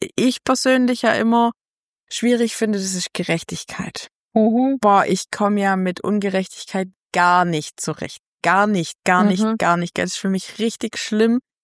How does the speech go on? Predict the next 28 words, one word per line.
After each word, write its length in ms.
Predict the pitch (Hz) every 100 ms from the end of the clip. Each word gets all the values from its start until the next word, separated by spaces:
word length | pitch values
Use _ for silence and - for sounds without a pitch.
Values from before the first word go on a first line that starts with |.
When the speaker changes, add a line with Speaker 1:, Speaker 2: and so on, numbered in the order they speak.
| _
Speaker 1:
wenn 120 | - 185
Menschen 380 | 190 214 -
ungerecht 520 | - 220 214 190 185 -
<laughs> 0 |
behandelt 580 | 240 - 175 214 202 180
werden. 360 | 180 190 196 185
Und 180 | 175 - _ _ _
ich 140 | 202
setz 260 | 220 214 -
mich 180 | 214 202
auch 80 |
immer 220 | 185 202 185
gerne, 380 | 180 190 208 208 _
leider, 600 | 170 185 196 220 240 262 302 _ _ _ _
muss 160 | 214 233
ich 100 | 247
jetzt 360 | 247 233 - -
im 160 | 202 226
Nachhinein 440 | 226 240 233 220
sagen, 380 | 226 214 226 220 - _
für 140 | - 202
Leute 320 | 202 202 190
ein, 320 | - 185 202
die 400 | 185 190 190 - - -
ungerecht 520 | 202 196 185 175 -
behandelt 380 | 165 160 160 147
werden. 460 | - - - 170 - _ _ -
Aber 220 | 170